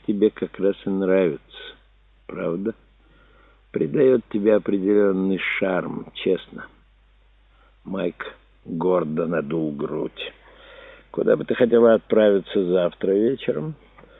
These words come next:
Может, в Бофорт? Здорово.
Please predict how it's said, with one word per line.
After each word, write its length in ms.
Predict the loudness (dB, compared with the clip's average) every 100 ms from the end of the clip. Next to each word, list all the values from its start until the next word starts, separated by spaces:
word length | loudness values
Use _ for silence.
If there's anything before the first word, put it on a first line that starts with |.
| _
Может, 280 | 2 2 2
в 180 | 0 -2
Бофорт? 600 | 0 2 2 4 2 2 -6 -16 -18 _ _ -16
Здорово. 640 | -14 -4 0 0 -2 -8